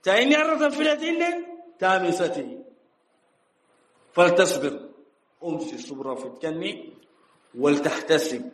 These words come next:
ajir gar wakat ye gedi. Nabi na kas, nama, nami sada be na kayyeda. Nagarta, nabin a kayyeda.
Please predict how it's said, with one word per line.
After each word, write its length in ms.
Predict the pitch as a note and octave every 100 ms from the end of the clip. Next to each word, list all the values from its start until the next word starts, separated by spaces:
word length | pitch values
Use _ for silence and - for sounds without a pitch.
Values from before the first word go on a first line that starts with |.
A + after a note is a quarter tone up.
| - _
ajir 320 | C#3+ C3 D3+ C3+
gar 160 | D3
wakat 480 | C3+ A#2+ - A#2 A2
ye 80 | G#2
gedi. 320 | G#2 G#2 G2 - _ _ _ _ _ _ _ _ -
Nabi 280 | B2+ D3 D#3
na 100 | C#3+
kas, 400 | C#3+ C#3+ - - - - _ _ _ _ _ _
nama, 720 | B2 B2+ C3+ D3 D3+ D3 - -
nami 380 | B2 C3 D#3 D3+
sada 320 | C3+ D3 C#3 B2
be 160 | B2
na 160 | A#2 A#2+
kayyeda. 480 | B2+ A2 G2 G#2 G2+ - _ _ _ _ _ _ _ _ _ _ _ - - B2+
Nagarta, 480 | C#3+ D3+ - - - - - _ _ _ _ _ _
nabin 680 | B2+ C#3+ E3+ E3+ - - -
a 80 | B2
kayyeda. 560 | C3+ A#2 G#2+ G2 G2+